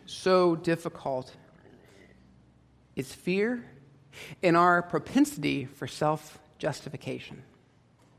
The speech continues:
This happens in a lot of different ways. We blame others. We list how hard we have worked and what we deserve.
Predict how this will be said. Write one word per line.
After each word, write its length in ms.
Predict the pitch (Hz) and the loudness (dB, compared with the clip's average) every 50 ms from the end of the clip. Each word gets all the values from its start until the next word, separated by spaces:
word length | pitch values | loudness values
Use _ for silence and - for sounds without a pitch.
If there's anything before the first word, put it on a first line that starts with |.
| _ _ _ _ _ _ _ _ _ _ _ _ _ _ _ _ _ _ _ _ _ _ _ _ _ _ _ _ _ - | _ _ _ _ _ _ _ _ _ _ _ _ _ _ _ _ _ _ _ _ _ _ _ _ _ _ _ _ _ -8
This 140 | - 165 - | -6 -2 2
happens 360 | 190 190 190 - 180 175 151 | 4 4 4 4 2 0 0
in 60 | 156 160 | 2 2
a 80 | 151 | 4
lot 220 | 147 147 151 156 151 | 6 6 6 4 4
of 100 | 160 156 | 0 -4
different 440 | 151 143 - - 139 131 127 - - - - | -6 -6 -4 -4 -4 -4 -6 -8 -14 -8 -2
ways. 540 | - 175 147 135 131 127 123 131 - - - - _ _ _ _ _ _ _ _ _ _ _ - - - - - - | 0 2 2 0 0 -4 -8 -12 -16 -18 -20 -20 _ _ _ _ _ _ _ _ _ _ _ -18 -18 -18 -12 -8 -4
We 80 | 175 | -2
blame 340 | 160 143 151 147 139 131 131 | 2 4 4 4 6 4 4
others. 600 | 135 143 143 160 175 208 208 208 - - - - - - _ _ _ _ _ _ _ _ - - - - - - | 4 4 4 4 4 2 0 -4 -8 -12 -16 -18 -20 -20 _ _ _ _ _ _ _ _ -20 -20 -20 -14 -6 2
We 100 | 180 175 | 6 10
list 240 | 185 214 214 214 - | 10 10 10 10 8
how 140 | 233 208 185 | 6 6 6
hard 640 | - - - 277 294 254 175 147 139 - 135 127 - - - | 6 4 6 8 10 10 10 8 6 4 0 -4 -10 -8 -4
we 120 | 170 165 | 0 0
have 140 | 151 139 135 | 0 0 0
worked 520 | 156 190 202 160 131 127 - - - - - - - - _ _ _ _ _ _ _ _ _ _ _ _ _ _ _ - | 2 2 4 4 4 2 -2 -6 -18 -20 -20 -20 -20 -20 _ _ _ _ _ _ _ _ _ _ _ _ _ _ _ -6
and 120 | 147 151 | -2 0
what 120 | 160 147 | 0 0
we 100 | - 143 | -2 -2
deserve. 600 | 139 139 131 123 123 135 131 127 120 120 135 135 | -2 -2 -4 -2 -2 -2 -4 -4 -6 -10 -14 -18